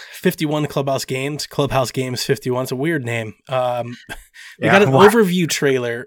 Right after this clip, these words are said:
Speaker 1: from this past week from Nintendo, and it went and snapshot through every single game that you could play.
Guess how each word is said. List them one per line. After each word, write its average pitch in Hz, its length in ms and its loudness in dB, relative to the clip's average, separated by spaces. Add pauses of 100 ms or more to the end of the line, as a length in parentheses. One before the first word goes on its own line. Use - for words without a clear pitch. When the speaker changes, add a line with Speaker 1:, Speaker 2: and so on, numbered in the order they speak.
Speaker 1:
from 123 460 -6
this 123 120 -8
past 123 280 -2
week 127 160 -4
from 120 180 -8
Nintendo, 113 640 -4 (380)
and 120 340 -4
it 127 260 -4
went 147 300 -2
and 139 120 -4
snapshot 143 640 0
through 131 200 -8
every 139 380 -6
single 135 380 -6
game 120 400 -8
that 113 100 -18
you 117 180 -12
could - 140 -12
play. 113 300 -10